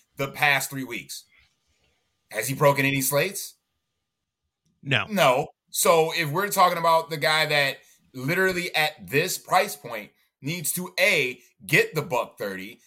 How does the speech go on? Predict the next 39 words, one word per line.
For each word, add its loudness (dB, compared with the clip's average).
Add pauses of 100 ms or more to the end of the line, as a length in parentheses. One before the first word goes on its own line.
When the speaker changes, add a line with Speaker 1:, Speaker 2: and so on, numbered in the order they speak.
(140)
Speaker 1:
get -4
his -2
couple 0
of -6
receptions -6
that -2
he's -12
been -12
getting, -8 (280)
and -4
B, -6 (240)
actually 0
get -6
in -6
the -8
end -6
zone -2 (200)
multiple 0
times 0 (840)
to -2
pay 0
off 4
this -6
price -2
tag, -6 (340)
is 0
it -2
going -2
to -6
be -6
worth -2
it? -2 (280)
Or 4 (240)
could -4
we -4
save 4
several 0
thousand 2
dollars 0